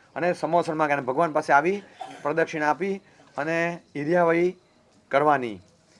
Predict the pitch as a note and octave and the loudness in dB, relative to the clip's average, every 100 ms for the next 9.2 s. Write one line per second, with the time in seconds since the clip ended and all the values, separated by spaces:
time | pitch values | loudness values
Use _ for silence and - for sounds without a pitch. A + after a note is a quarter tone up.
0 | _ - - F3+ F3 E3 D#3+ D#3+ E3+ E3 | _ -8 -2 0 0 -4 -6 -4 -4 -6
1 | C#3+ C3+ D3 F3+ G3 - - _ - - | -6 -2 0 0 -2 -18 -20 _ -20 -20
2 | _ C3 D#3 D#3+ D#3 D#3+ C3+ C3 E3+ F3 | _ -4 0 0 0 -6 -4 -4 -2 -4
3 | F3 E3 F3 - _ _ _ - - C#3+ | -6 -6 -10 -14 _ _ _ -16 -10 0
4 | D3 G#3 F#3 C#3+ A2 G#2+ - _ - C3+ | 4 4 2 -2 -4 -8 -14 _ -8 -6
5 | C#3+ - F3 G#3+ G#3+ F#3+ - F3+ D3+ D#3 | -4 2 4 6 6 2 2 0 4 2
6 | C3 - - - - - - E3 D#3 F3+ | 2 -4 -18 -20 -20 -16 -8 -4 0 4
7 | G3+ G#3 G#3 - - - - D3+ F3+ F#3 | 6 4 2 -10 -20 -20 -6 -2 0 0
8 | E3 - F#3+ F3 A#2 - E3 G#3+ G3+ C4+ | -2 -2 0 0 0 -4 2 4 6 4
9 | A3+ | 2